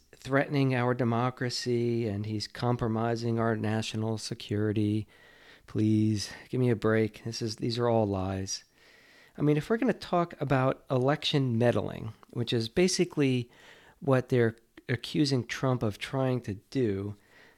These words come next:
then how come we're not talking about Hillary Clinton and the D N C and how they rigged it so that Bernie wouldn't be the nominee? I mean, doesn't that count as election meddling?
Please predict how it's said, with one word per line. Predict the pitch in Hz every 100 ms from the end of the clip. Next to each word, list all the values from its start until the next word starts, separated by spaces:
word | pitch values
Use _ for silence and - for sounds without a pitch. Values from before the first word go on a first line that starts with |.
| _
then | 180 135 139 135 131 -
how | 151 214
come | 226 233
we're | 214
not | 196 185
talking | 180 175 170 160
about | 151 143 139 139 - -
Hillary | 156 160 147 143
Clinton | - 147 143 143 139
and | 135 123
the | 113
D | 123 120
N | 113
C | 104 - 117 - 120 - _ _ _ _ _
and | - 117 113
how | 113 120 120
they | 113 117
rigged | 110 120 123 120 113
it | 110 -
so | - 127 110
that | 113 113 117
Bernie | 117 113 113
wouldn't | 107 107 110 -
be | 110
the | 101
nominee? | 101 104 104 117 147 - - _
I | 117
mean, | 104 98
doesn't | 101 101
that | 104 117 -
count | 120 127 135 _ -
as | 120 127
election | 120 120 123 123 120
meddling? | 117 127 165 202